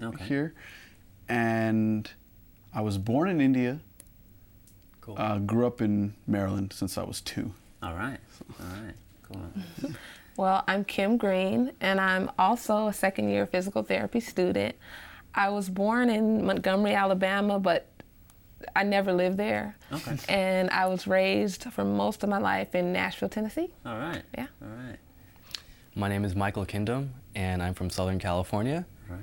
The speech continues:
Speaker 4: And my parents are originally from Philippines, but, uh, right now I'm in Michigan,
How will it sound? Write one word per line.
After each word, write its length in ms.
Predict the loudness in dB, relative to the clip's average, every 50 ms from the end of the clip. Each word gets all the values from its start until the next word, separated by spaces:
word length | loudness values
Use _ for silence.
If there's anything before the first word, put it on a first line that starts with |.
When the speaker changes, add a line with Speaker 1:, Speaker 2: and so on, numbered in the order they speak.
| -14 -16 -16 -14 -8 -4
Speaker 4:
And 300 | -2 0 0 2 2 0
my 120 | 0 -2
parents 360 | -2 -2 -2 -2 -2 -2 -2
are 100 | -2 0 0
originally 300 | 0 0 0 -2 -4 -4
from 160 | -4 -4 -6
Philippines, 800 | -4 -2 -2 -2 -2 -2 -2 -4 -4 -4 -4 -6 -8 -12 -14 -16 -18 -20 -20 -20 -20 -20 -8 -4
but, 380 | -4 -2 0 0 0 0 0 0
uh, 300 | 0 0 0 0 0 0
right 280 | 0 0 0 -2 -2 -2
now 400 | -4 -4 -4 -4 -4 -6 -8 -8 -8
I'm 220 | -6 -6 -6 -6 -6
in 240 | -6 -6 -6 -8 -6 -4
Michigan, 540 | -4 -2 -2 -2 -2 -4 -4 -6 -6 -8